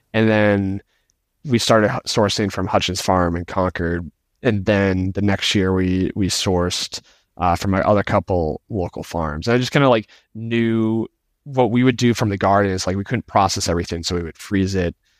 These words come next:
Um, and then I started fermenting it. And so it just kinda, like, in the back of my head, there was just, like, the seasonality of it.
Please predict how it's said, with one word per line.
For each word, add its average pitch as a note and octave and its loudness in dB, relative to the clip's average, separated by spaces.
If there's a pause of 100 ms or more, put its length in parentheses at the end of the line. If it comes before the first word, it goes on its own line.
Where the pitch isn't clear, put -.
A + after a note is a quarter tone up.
(220)
Um, F2+ 2
and G2+ 2
then G2+ 4
I - 0
started F#2+ 0
fermenting F#2 -2
it. F2+ -4
And - -4
so A#2 2
it A#2 4
just B2 -4
kinda, C#3 2
like, F#2+ 0 (600)
in A2+ 2
the G#2 2
back F#2 0
of - -6
my F#2 0
head, G2 0
there G#2 2
was F2+ -2
just, - -4
like, F2 -2
the F#2 -4
seasonality F#2+ 0
of F#2+ -4
it. A#2+ 2